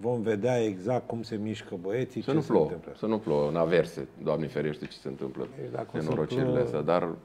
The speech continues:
Speaker 2: da,
Speaker 1: o
Speaker 2: nu
Speaker 1: să
Speaker 2: putem
Speaker 1: plouă,
Speaker 2: controla vremea.
Speaker 1: fotbalul se joacă și
Speaker 2: Și pe ploaie, sigur că da.
Speaker 1: Și pe zăpadă, și pe gheață. Bun. Cam am vorbit așa despre ce este vorba. Așteptăm cu nerăbdare să vedem echipa,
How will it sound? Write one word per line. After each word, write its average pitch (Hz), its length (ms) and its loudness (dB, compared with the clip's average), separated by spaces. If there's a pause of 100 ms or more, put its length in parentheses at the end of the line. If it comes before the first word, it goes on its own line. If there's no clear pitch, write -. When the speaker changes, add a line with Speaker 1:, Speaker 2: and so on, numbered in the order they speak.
Speaker 2:
da, 90 180 -2
Speaker 1:
o - 40 0
Speaker 2:
nu 117 60 2
Speaker 1:
să - 80 -4
Speaker 2:
putem 98 180 2
Speaker 1:
plouă, 135 140 4
Speaker 2:
controla 135 300 6
vremea. 139 120 6 (200)
Speaker 1:
fotbalul 135 420 4 (280)
se 123 140 -2
joacă 123 320 -2
și 104 160 -14
Speaker 2:
Și - 80 -6
pe 107 140 4
ploaie, 101 400 2 (100)
sigur 90 260 -2
că - 120 -10 (100)
da. 90 60 -8
Speaker 1:
Și 139 140 2
pe 123 220 2
zăpadă, 104 580 0
și - 140 -12
pe 98 200 -6
gheață. 95 460 -4 (680)
Bun. 156 380 12 (1120)
Cam 180 300 10
am 175 400 10
vorbit 170 460 10
așa 135 300 12
despre 117 340 6
ce - 200 4
este 120 380 6
vorba. 139 840 8
Așteptăm 127 720 4
cu - 160 0
nerăbdare 110 760 4
să - 180 -6 (120)
vedem 98 300 0 (280)
echipa, 139 720 2